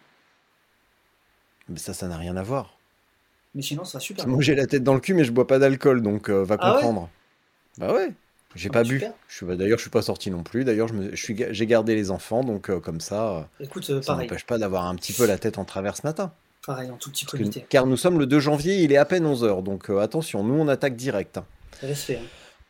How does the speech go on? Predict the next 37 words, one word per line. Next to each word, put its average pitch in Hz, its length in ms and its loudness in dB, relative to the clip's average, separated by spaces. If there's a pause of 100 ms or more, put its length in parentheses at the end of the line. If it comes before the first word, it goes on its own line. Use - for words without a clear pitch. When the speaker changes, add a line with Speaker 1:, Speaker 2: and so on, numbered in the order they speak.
(380)
Speaker 1:
Bon, 185 180 10 (140)
mon 165 160 8
petit 214 140 0
Sébastien, 165 500 4 (240)
on 143 80 -6
va 170 140 6
attaquer 190 680 4
direct 175 580 4
parce - 340 -2
que 185 400 6 (100)
on 180 120 4
n'est 180 120 6
pas 175 200 6
là 165 320 6 (1120)
Speaker 2:
Pour 151 140 -6
enfiler 143 280 -4
des 135 100 -2
perles. 165 220 0
Speaker 1:
pour 147 140 -4
compter, 180 360 6
pour - 220 -2
compter 185 300 6
les 175 120 10
haricots, 170 640 6
donc 180 480 4 (1900)
j'aimerais 165 300 6
bien 190 140 6
savoir 185 280 4
un 170 100 4
petit 160 180 -2
peu, 180 420 6 (140)
donc 156 400 0
il 175 40 6
y - 40 8
a 160 180 4
dix 147 360 0
ans, 139 180 2